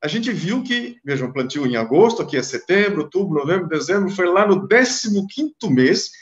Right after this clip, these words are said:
é que se começou a achar algum ninho com vinte a trinta centímetros de diâmetro de,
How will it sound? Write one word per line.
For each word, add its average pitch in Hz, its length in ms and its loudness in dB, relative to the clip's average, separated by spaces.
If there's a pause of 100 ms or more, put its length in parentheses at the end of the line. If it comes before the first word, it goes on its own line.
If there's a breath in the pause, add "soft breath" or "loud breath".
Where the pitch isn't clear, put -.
(220 loud breath)
é 180 80 2
que 185 100 -4
se 202 160 -6
começou 208 480 0
a 240 60 0
achar - 500 -4
algum 226 680 2
ninho 233 500 0
com 190 180 -2
vinte 240 400 0
a 202 60 -2
trinta 202 260 -6
centímetros 180 520 -4
de 156 120 0
diâmetro 156 440 -2
de, 151 220 -4